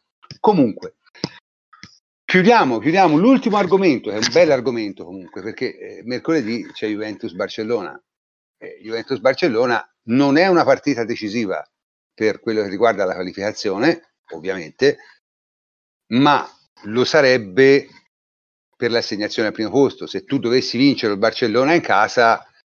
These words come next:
non dico che saresti sicuro di arrivare primo, ma sicuramente mi sentirei di scommetterci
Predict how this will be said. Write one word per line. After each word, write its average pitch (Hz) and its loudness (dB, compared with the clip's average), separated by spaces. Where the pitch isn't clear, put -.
non 127 2
dico 170 2
che 143 2
saresti 131 -2
sicuro 135 0
di 131 4
arrivare 127 4
primo, 123 -2
ma 107 -6
sicuramente 131 -2
mi 120 -4
sentirei 113 -4
di 110 -8
scommetterci 107 -8